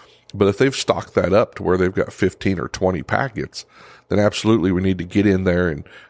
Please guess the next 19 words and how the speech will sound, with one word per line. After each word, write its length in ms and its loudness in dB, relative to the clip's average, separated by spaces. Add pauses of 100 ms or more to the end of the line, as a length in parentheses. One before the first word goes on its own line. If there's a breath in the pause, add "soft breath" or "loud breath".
and 380 -6
get 180 2
them 200 2
back 240 0
down 220 -2
to 80 -2
those 200 -4
property 460 -4
limits. 500 -6 (500)
Another 260 2
thing 200 0
I 80 4
want 220 2
to 40 0
look 300 0
at 260 0
is, 540 0 (440 soft breath)
uh, 340 -2
hobbycraft. 720 -2